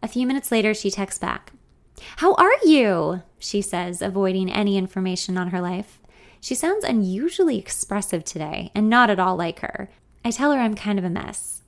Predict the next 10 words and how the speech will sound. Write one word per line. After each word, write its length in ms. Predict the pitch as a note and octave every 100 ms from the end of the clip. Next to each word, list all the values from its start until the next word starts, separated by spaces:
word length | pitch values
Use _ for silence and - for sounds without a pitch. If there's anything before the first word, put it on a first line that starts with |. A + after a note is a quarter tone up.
| _
She 240 | - -
writes 260 | G#3+ G3+ G3+
back, 400 | F#3+ - - - _ _ _ - - - - -
Oh, 320 | A#3+ A3+ - -
I 120 | A3
know. 480 | G#3+ G#3+ G3 F3+ F#3
Work 300 | G#3 C4+ C4
has 140 | C#4+
been 200 | - A3+
crazy. 880 | G3+ - - - A3+ C4+ G#3 G#3 E3+